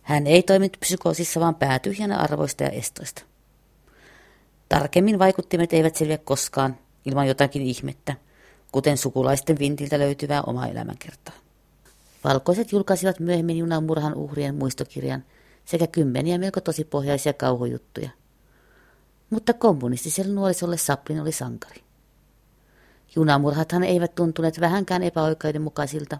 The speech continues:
punavankien kohteluun nähden. Chaplinin myöhemmästä yksityiselämästä ei tiedetä juuri muuta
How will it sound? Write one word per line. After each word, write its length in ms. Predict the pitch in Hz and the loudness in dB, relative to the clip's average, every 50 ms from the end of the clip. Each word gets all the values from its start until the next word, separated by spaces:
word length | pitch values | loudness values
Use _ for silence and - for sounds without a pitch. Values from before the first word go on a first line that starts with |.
| - _ _ | -12 _ _
punavankien 600 | 131 123 123 123 127 139 156 160 - 185 160 131 | -6 -4 -4 -4 -4 -4 -6 -4 -4 -6 -6 -4
kohteluun 500 | - 117 110 - - 120 113 120 117 113 | -6 -8 -10 -8 -12 -10 -10 -10 -10 -10
nähden. 280 | 117 117 - - - - _ _ _ _ _ _ _ _ _ _ _ _ _ _ _ _ _ _ _ _ | -12 -14 -16 -18 -20 -20 _ _ _ _ _ _ _ _ _ _ _ _ _ _ _ _ _ _ _ _
Chaplinin 500 | - - 156 143 - - 196 220 226 220 | 0 2 2 2 4 2 2 2 2 2
myöhemmästä 440 | 208 220 214 202 202 190 190 - 208 | 2 2 2 2 2 0 0 0 -2
yksityiselämästä 760 | 196 - 190 175 180 175 - 170 165 160 165 160 - - 170 | -2 -2 -4 -6 -6 -4 -2 0 0 0 -2 -4 -4 -2 0
ei 120 | 160 160 | 0 0
tiedetä 260 | 160 156 151 151 151 156 | 2 2 0 2 2 0
juuri 340 | 151 156 160 156 151 156 | -2 0 0 0 0 0
muuta 360 | 143 135 139 135 127 - 147 | 0 0 -2 -4 -4 -6 -8